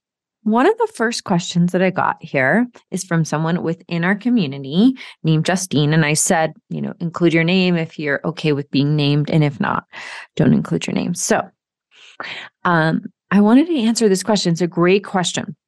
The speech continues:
She asks, "Thoughts on creating women's spaces as gender becomes less and less binary?"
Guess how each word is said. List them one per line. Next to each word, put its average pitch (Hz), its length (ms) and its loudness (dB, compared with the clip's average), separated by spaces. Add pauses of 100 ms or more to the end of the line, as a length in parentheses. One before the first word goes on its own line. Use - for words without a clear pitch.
(1700)
She 262 500 4
asks, - 680 -4 (800)
"Thoughts 240 640 2
on 190 180 6
creating 233 460 4
women's 214 380 2
spaces 165 560 -4
as 170 340 0
gender 175 640 2
becomes 165 380 -4
less 151 240 -2
and 156 100 -8
less 147 160 -8
binary?" - 560 -6